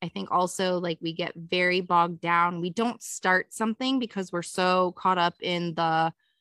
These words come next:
what it should be, how it should be, how it should be done. Do we have all the right things? And, like, just be playful and explore. And maybe you don't get a feather, and maybe you get something else that, that, you know, somebody says, "Hey, I have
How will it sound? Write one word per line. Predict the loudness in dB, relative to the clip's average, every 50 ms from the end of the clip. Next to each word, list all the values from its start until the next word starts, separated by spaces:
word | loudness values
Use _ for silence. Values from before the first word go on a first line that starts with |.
| _ _ _ _ _ _ _ -4
what | -2 0 0
it | 0 -2
should | -2 -6 -4 -2 -2 -2 -2 -4
be, | -4 -2 0 0 0
how | 0 0 0 0 2 2
it | 0 -4 -6
should | -6 -6 -6 -6 -6 -6
be, | -4 -2 -2 -2
how | -2 0 0 0 0
it | 0 -4 -6
should | -10 -8 -6
be | -6 -6 -4
done. | -2 0 0 2 0 0
Do | -2
we | -2 -2 0
have | 0 0 2
all | 2 0 2
the | 2 2
right | 2 2 0 0 _
things? | -4 -2 -2 -4 -4 -6 -8
And, | -12 -12 _ _ _ _
like, | -16 -14 -10
just | -8 -10 -6 -4
be | -4 -4 -4
playful | -4 -6 -4 -2 -2 -2 -2 -2 -2 -2 0 0
and | -2 -4
explore. | -6 -8 -12 -16 -12 -6 -2 2 2 4 4 4 4 4
And | 2 0 -2 -4 -6 -10 _ _ _ _ _ _ _ _
maybe | -2 0 2 2 4
you | 4 4
don't | 4 4 2 2
get | 0 0 0
a | 0
feather, | 0 -2 -4 -2 -2 -2 -2 -2
and | -2 -4 -4
maybe | -6 -6 -6 -6
you | -4 -4 -4 -2
get | -2 -4 -6 -6 -6
something | -8 -6 -6 -6 -4 0
else | 0 0 0 0 -4 -4
that, | -2 -2 -2 -2 -6 _ -6
that, | -2 -2 0 0 -2 -4
you | -8 -6 -6
know, | -6 -6 -8
somebody | -6 -6 -6 -4 -2 -4 -4
says, | -4 -6 -8 -8 -8 -10
"Hey, | -12 -10 -6 -6 -4 -2 -2
I | 0 -2 -2
have | 0 -2 -2 -2